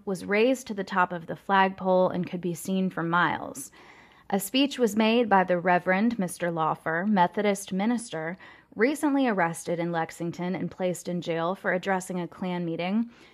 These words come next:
who filled the engagement for the Reverend Mister Farrell, who was absent on account of his wife's illness. Mister Farrell spoke here in June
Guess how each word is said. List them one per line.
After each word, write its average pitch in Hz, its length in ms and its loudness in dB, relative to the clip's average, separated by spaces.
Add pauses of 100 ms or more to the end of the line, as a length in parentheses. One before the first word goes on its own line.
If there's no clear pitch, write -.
(100)
who 214 120 2
filled 262 320 2
the 269 120 0
engagement 180 640 -2
for 185 120 -4
the 180 80 -4
Reverend 175 520 -2
Mister 170 460 -4 (480)
Farrell, 214 480 0 (340)
who 214 180 4
was 196 180 0
absent 185 540 0
on 175 120 -4
account 170 300 -6
of 160 60 -8
his 165 200 -8
wife's 156 320 -6
illness. 208 440 -2 (680)
Mister 220 300 -4
Farrell 208 320 4
spoke 170 320 -4
here 175 200 -6
in 170 120 -6
June 247 420 2